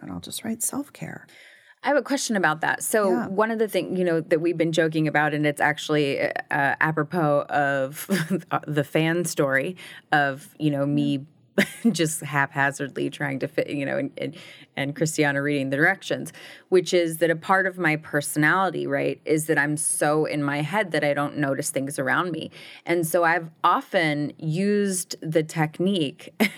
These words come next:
Speaker 2: <laughs> this is actually
Speaker 1: <laughs>
Speaker 2: embarrassing, I'm gonna admit this. So I've used the technique of writing things on a Post-it and putting them on my mirror. Well, they have now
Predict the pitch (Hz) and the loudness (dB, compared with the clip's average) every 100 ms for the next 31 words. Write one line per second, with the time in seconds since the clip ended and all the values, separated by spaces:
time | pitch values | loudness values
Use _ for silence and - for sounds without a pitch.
0 | 269 - 165 160 156 143 135 135 196 139 | 2 2 -2 -2 0 0 0 2 0 0
1 | 131 135 135 139 135 135 135 135 - 139 | 0 0 0 -2 -2 0 0 0 0 0
2 | 123 139 180 - - - - - - 160 | 2 2 0 -2 -20 -20 -20 -20 -12 -2
3 | 208 190 180 208 262 240 202 180 160 170 | 2 4 2 0 0 2 -2 0 -2 0
4 | 175 165 - 147 143 135 - 151 143 143 | 0 -2 -4 -2 -2 -2 -4 -2 0 2
5 | 147 151 143 139 147 143 156 160 127 - | 0 0 -2 -2 -2 -2 -2 0 -2 -2
6 | - 131 160 - - - _ - 175 160 | -2 -2 -4 -12 -20 -20 _ -2 2 4
7 | 151 143 - - 165 160 156 151 156 139 | 2 -2 -6 0 2 4 2 2 0 -2
8 | 139 143 165 202 269 170 - - _ _ | 0 0 0 2 2 2 -2 -8 _ _
9 | _ _ - 170 175 214 196 185 175 196 | _ _ -2 0 2 2 2 2 2 2
10 | 165 | -2